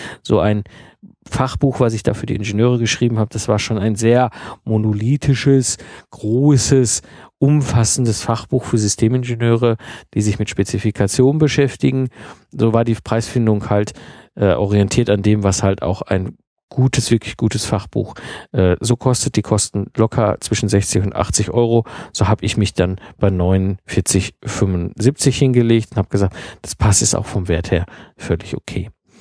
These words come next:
Und hab dann im Februar zweitausendvierzehn eine Homepage dafür aufgebaut im Zukunftsarch-, Zukunftsarchitekten, hab ein P D F, ein E pub und Mobi, äh, erzeugt. P D F ist klar, E pub und Mobi sind zwei verschiedene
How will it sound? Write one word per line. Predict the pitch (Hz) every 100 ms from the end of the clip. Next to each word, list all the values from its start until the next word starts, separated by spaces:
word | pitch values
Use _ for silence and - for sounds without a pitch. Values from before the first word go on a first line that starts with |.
| - - - - - _
Und | 127 123 127 117
hab | -
dann | - 156
im | 160
Februar | - 151 147 135
zweitausendvierzehn | - 131 120 107 - 147 - 147 135
eine | 95 101
Homepage | 160 180 180
dafür | - 165 175 160
aufgebaut | 160 156 147 143
im | 131
Zukunftsarch-, | - 131 143 131 120 120 - 123
Zukunftsarchitekten, | 131 135 123 120 120 - 123 - 117 - - - -
hab | 117 -
ein |
P | 110 117
D | 117
F, | 143 139 -
ein | 120 117
E | 120
pub | - 110
und | - -
Mobi, | 104 143 151 156 - - - - -
äh, |
erzeugt. | 127 120 - 117 - 135 - -
P | 123
D | 107
F | 113
ist | - -
klar, | 131 135 135
E | 131
pub | - 120 117
und |
Mobi | 110 120 127 120 123
sind | 107 110
zwei | - 113
verschiedene | 113 - 117 113 107